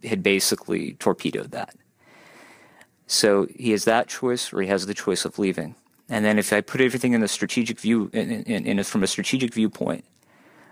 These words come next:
the United States and the world has some other things that are concerning them now a lot more than terrorism.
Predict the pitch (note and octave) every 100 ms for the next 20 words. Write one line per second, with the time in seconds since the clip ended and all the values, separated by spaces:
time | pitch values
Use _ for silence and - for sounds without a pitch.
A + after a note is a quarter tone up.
0 | _ D3 A2 G#2+ A2 G#2 - - A2 C#3
1 | - G2+ G2 G#2+ A2+ G#2 G#2+ G2+ G2+ -
2 | G2+ G2+ G2+ F#2+ - G2 - G#2 A2 A2+
3 | A#2 - G#2+ A2+ A2 F#2 F#2+ G#2+ G2+ G2+
4 | G#2+ F#2+ G2+ A2+ C#3+